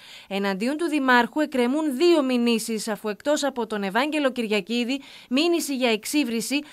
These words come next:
απειλή και κλοπή έχει καταθέσει και ο πατέρας του Προέδρου, Γιώργος Κυριακίδης, ο οποίος ισχυρίζεται ότι δέχθηκε επίθεση από τον Απόστολο Γκλέτσο στο ναυτιλιακό γραφείο που διατηρεί στην Στυλίδα.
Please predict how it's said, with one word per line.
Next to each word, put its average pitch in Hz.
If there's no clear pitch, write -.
απειλή 240
και 262
κλοπή 226
έχει 302
καταθέσει 262
και 311
ο 247
πατέρας 262
του 240
Προέδρου, 254
Γιώργος 262
Κυριακίδης, 240
ο 349
οποίος 339
ισχυρίζεται 247
ότι 262
δέχθηκε 277
επίθεση 294
από 233
τον 214
Απόστολο 208
Γκλέτσο 294
στο 294
ναυτιλιακό 220
γραφείο 262
που 262
διατηρεί 233
στην 277
Στυλίδα. 233